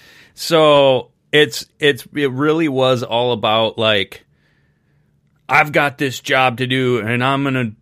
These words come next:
Speaker 2: go for it." And it's nothing about, it's like the polar opposite of what Tim Bentz talked about,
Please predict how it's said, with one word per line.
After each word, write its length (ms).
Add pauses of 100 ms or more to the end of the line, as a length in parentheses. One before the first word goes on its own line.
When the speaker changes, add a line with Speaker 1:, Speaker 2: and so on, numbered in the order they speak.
(180)
Speaker 2:
go 180
for 460
it." 160
And 180
it's 220
nothing 480
about, 600 (760)
it's 220
like 160
the 140 (180)
polar 500
opposite 560
of 100
what 260
Tim 240
Bentz 300
talked 280
about, 260